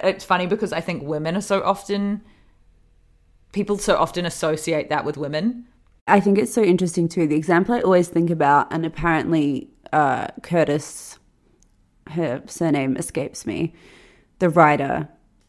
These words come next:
Speaker 2: who wrote Rodham has just written a book about this. But the example I always used to think about was, like, the S N L analogy of how really famous, really beautiful women would date, like, no-name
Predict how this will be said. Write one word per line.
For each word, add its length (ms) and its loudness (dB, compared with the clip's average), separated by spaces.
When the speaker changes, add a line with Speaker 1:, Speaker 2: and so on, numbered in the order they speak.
Speaker 2:
who 140 2
wrote 260 2
Rodham 560 0
has 160 -6
just 220 0
written 200 0
a 60 2
book 220 -4
about 320 -2
this. 320 -6
But 140 -2
the 80 6
example 400 4
I 60 2
always 300 2
used 140 -2
to 60 -4
think 280 -2
about 280 2
was, 140 -2
like, 200 -2
the 160 -2
S 200 -4
N 140 4
L 180 0
analogy 600 -2
of 160 -2
how 480 0
really 400 6
famous, 640 2
really 420 2
beautiful 480 0
women 640 0
would 240 -2
date, 360 -2
like, 540 -8
no-name 720 2